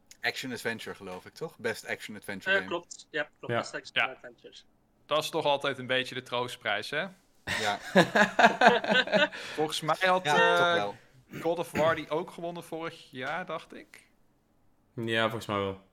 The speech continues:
Speaker 2: Waarsch-,
Speaker 3: Klopt.
Speaker 2: waarschijnlijk
Speaker 4: Ja.
Speaker 2: wel.
Speaker 4: Ja, ja,
Speaker 2: Meest-,
Speaker 4: ja, ja, ja.
Speaker 2: meestal, meestal is de winnaar van Best Action Adventure ook de Game of the Year.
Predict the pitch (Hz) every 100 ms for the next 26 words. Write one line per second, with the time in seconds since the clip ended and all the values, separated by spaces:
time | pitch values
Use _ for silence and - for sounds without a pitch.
0 | _ _ - 220 - - 151 - 160 -
1 | 139 131 131 - 120 113 120 403 110 82
2 | 277 226 247 220 202 196 208 233 220 196
3 | - 185 165 165 175 165 160 160 160 156
4 | 156 - 156 - 156 151 147 147 156 143
5 | 139 147 139 139 131 - 131 127